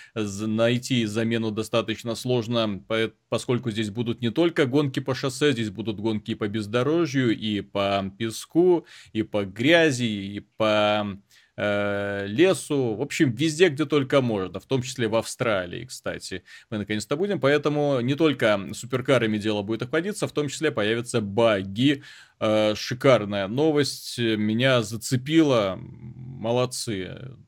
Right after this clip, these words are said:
Учитывая, какой дефицит сейчас на рынке аркадных гонок, пожалуйста, вот вам единственный доступный экземпляр. Напоминаю, что все игры от Microsoft будут выходить и на Xbox One, и на Windows десять. Таким образом, это подарок и для владельцев персональных компьютеров.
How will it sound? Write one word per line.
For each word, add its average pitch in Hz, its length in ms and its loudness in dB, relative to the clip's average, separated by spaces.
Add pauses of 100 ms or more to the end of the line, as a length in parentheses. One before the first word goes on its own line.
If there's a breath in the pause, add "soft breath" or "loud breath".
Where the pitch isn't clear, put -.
Учитывая, 120 580 0
какой 127 340 0
дефицит 123 480 -4
сейчас 101 320 -10
на 110 100 -2
рынке 110 280 -4
аркадных 127 480 0
гонок, 214 440 0 (460 soft breath)
пожалуйста, 131 960 0
вот 127 360 -6
вам 123 360 0
единственный 120 600 -4
доступный 104 720 -4 (100)
экземпляр. 113 540 0
Напоминаю, 151 720 4
что 120 200 -2
все 127 340 0
игры 120 520 0
от 98 140 -8
Microsoft 135 520 -2
будут 107 240 -4
выходить 107 560 -4
и 117 40 -6
на 101 160 -4
Xbox 95 260 -10 (100)
One, 131 320 0
и 107 120 -2
на 120 160 -2
Windows 95 440 -8
десять. - 460 -10 (400 loud breath)
Таким 101 240 -6
образом, 110 300 -2
это 101 160 -4
подарок 110 460 0
и 110 80 0
для 104 200 -2
владельцев 104 560 -4
персональных 101 480 -6
компьютеров. 110 560 -6